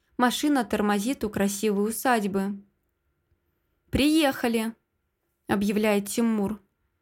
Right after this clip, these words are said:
"Выгружаемся!" С любопытством осматриваюсь. Небольшой двухэтажный каменный домик с террасой,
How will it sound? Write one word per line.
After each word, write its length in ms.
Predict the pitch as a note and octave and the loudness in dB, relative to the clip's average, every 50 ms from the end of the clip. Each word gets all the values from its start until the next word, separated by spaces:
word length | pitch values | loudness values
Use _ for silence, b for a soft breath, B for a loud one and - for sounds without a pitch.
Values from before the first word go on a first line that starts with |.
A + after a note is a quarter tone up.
| _ _ - | _ _ 0
"Выгружаемся!" 1040 | A3 A#3 A3 G3+ A3+ A3+ G3+ G3+ A3+ A3 A#3 C4+ C#4 B3+ A#3 - - - G3+ G3+ G#3 - - _ _ _ _ _ _ _ _ _ _ _ _ _ _ | 0 2 2 2 2 2 2 2 2 2 2 2 2 0 -2 -4 -4 -2 -2 -2 -4 -6 -12 _ _ _ _ _ _ _ _ _ _ _ _ _ _
С 140 | - - - | -14 -10 -4
любопытством 760 | B3+ C4 A#3+ C4 B3 B3 - D4+ D#4+ - - - A#3 A3 G#3+ | -4 0 0 0 0 0 -2 -2 -2 -2 -2 -4 -2 0 0
осматриваюсь. 1000 | G#3+ G#3+ - - G#3+ A#3 C4+ C#4 - - B3 A3 A3+ A3+ A3 A3 - - - _ _ _ _ _ _ | -2 -4 -2 -2 0 0 0 -2 -2 -4 -2 -2 0 -2 -2 -4 -8 -12 -16 _ _ _ _ _ _
Небольшой 600 | - C#4 C#4 A3 B3 A#3+ A3+ - - B3+ C4+ C#4+ | 0 2 2 4 2 0 0 -2 -2 0 0 0
двухэтажный 720 | A#3 G#3 G#3 G3+ - G#3 G3+ G3+ G#3+ A3+ B3+ B3 - A3 G#3 | -2 -4 -6 -4 -4 -4 0 2 2 2 2 0 -2 -4 -4
каменный 440 | G#3 - G#3+ A3 A3 G#3+ G#3 G#3 G#3 | -2 -2 -2 0 0 0 -2 -2 -2
домик 380 | F3+ G#3+ A3 B3 C4+ B3+ G#3+ | 0 0 0 0 0 0 -2
с 60 | - - | -4 -6
террасой, 800 | - - A#3 B3 B3 A#3+ A3+ - - - G3+ G3+ G3+ G#3 - | -2 -2 0 2 2 2 0 -2 -4 -4 -2 -2 -2 -2 -6